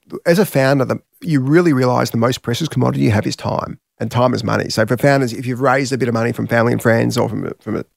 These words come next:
seed or a pre-seed, you've got a really limited time to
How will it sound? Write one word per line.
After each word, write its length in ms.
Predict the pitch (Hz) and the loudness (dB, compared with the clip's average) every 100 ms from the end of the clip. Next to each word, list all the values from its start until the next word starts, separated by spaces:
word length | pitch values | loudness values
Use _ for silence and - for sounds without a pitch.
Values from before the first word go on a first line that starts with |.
| _ | _
seed 260 | - 131 120 | -2 0 0
or 60 | |
a 60 | 101 | 0
pre-seed, 600 | 113 117 - 95 117 - - - - | 2 2 2 0 0 -6 -16 -20 -2
you've 100 | 151 | 2
got 140 | 226 | 2
a 20 | 139 | 2
really 240 | 131 131 | 2 2
limited 400 | 120 127 123 - | 2 2 0 -2
time 460 | 113 113 107 123 123 | 2 4 4 2 0
to 340 | 120 107 | 2 2